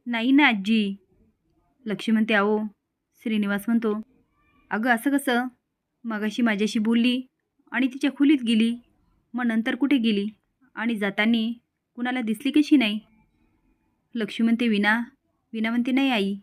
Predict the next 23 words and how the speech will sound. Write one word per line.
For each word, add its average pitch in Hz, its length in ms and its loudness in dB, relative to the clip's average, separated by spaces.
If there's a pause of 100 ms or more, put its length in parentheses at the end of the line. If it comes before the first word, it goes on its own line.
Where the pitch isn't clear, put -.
(220)
मी 262 80 -6
पण 277 180 0
नाही 277 120 2
बघितलं." 196 480 -2 (760)
लक्ष्मी 220 320 -2
विचारते, 226 340 -2
"जानू, 220 460 2 (300)
तुला 240 140 -6
माहिती 247 280 2
आहे 254 100 2
का?" 214 220 -2 (800)
जानू 214 280 -2
म्हणते, 240 200 2
"नाही 240 240 2
आई, 202 240 0 (580)
बाबा 214 260 -6
म्हटले 226 400 0
तसं 240 300 -2 (600)
मी 262 100 -6
पण 277 180 0
ताईला 240 280 0
बघितलं 240 380 0
होतं, 214 300 0